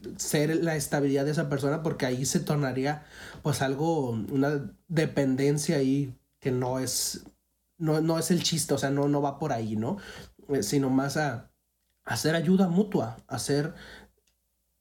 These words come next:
la ayuda idónea, ¿no? O sea, te-, metiéndonos muy a, a la teología del cuerpo, esta-, estas palabras, ¿no? De la ayuda idónea, de,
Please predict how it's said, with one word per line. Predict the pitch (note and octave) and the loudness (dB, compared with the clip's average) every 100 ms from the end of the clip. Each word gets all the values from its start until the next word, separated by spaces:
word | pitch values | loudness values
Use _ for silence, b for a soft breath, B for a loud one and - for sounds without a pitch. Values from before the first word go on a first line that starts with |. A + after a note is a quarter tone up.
| - | -4
la | E3 C#3+ | 0 2
ayuda | C3+ D#3 E3+ | 2 2 4
idónea, | F3 D#3 E3 F3 C#3 B2 | 4 2 2 2 0 0
¿no? | C3+ E3+ | 0 0
O | |
sea, | D#3+ D3 | -2 -2
te-, | D3 | 0
metiéndonos | C3+ C#3+ C#3+ D3+ E3 | 0 0 2 2 2
muy | D3 D3 | 2 2
a, | D#3 | 0
a | D3+ D#3 | -2 -2
la | C#3 | -2
teología | C#3+ C3 - C#3+ | 0 -2 0 -2
del | C#3+ | 0
cuerpo, | D3 D3 D3 C3 B2+ - - | 0 0 -2 -6 -6 -10 -10
esta-, | C#3 - | -8 -2
estas | C#3+ D#3 | -2 -2
palabras, | D3 D3+ C3+ C#3+ C#3 | -2 -2 -2 -4 -4
¿no? | C3+ C#3 | -2 0
De | D3 | 0
la | |
ayuda | C3+ B2+ D3+ E3 | 0 0 0 0
idónea, | D#3 C3+ C3 D3 C3 A#2+ B B B B | 0 0 0 0 -2 -4 B B B B
de, | - G#2 - | -4 -4 -6